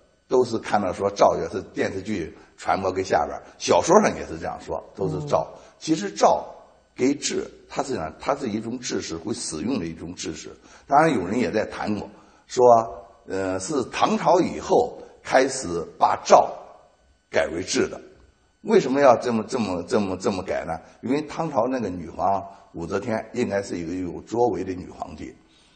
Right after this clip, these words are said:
Speaker 1: 啊，我们不问社会上怎么去说，在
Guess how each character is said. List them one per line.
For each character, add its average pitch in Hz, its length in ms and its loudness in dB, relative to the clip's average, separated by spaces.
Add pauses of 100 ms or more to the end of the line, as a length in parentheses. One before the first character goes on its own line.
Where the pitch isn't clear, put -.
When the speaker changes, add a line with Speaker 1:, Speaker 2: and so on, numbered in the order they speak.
(160)
Speaker 1:
啊， 87 100 -14
我 101 140 4
们 - 160 0
不 180 120 0
问 160 120 0
社 - 220 4
会 92 120 -4
上 71 180 -8
怎 - 120 -14
么 76 100 -18
去 80 180 -10
说， 80 260 -6 (340)
在 95 400 2